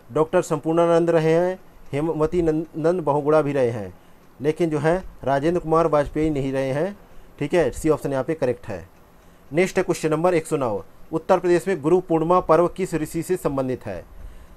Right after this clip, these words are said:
तो यह जो है व्यास ऋषि को समर्पित है, इसलिए सी ऑप्शन यहाँ पे करेक्ट आंसर है। नेक्स्ट है क्वेश्चन नंबर एक सौ दस,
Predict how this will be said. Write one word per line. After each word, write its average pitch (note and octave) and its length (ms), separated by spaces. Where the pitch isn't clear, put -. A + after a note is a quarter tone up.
तो C#3+ 60
यह E3 160
जो D#3+ 120
है E3+ 280
व्यास D3 460
ऋषि E3 240
को E3 140
समर्पित D#3 440
है, G3 220
इसलिए D3+ 260
सी D#3+ 160
ऑप्शन C#3+ 220
यहाँ C3+ 120
पे E3 100
करेक्ट B2 300
आंसर G#2 320
है। F2 140
नेक्स्ट F#3 260
है F#3 40
क्वेश्चन E3 280
नंबर E3 220
एक D#3+ 120
सौ D3+ 100
दस, A#2+ 300